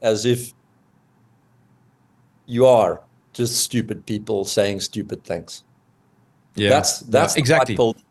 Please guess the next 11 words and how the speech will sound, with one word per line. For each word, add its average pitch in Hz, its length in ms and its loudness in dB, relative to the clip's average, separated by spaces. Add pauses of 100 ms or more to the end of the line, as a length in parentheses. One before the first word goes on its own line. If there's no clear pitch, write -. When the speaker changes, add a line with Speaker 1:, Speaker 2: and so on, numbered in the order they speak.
(260)
Speaker 1:
attitude. - 360 -8 (1400)
Speaker 2:
I'm 165 100 0
Speaker 1:
The - 60 4
Speaker 2:
so 202 80 6
Speaker 1:
blue 131 100 6
Speaker 2:
glad 127 120 6
Speaker 1:
pill 117 100 4
Speaker 2:
that 117 200 0
you, 110 320 -2 (380)
yeah. 110 280 0 (260)
Speaker 1:
Yeah. - 140 -8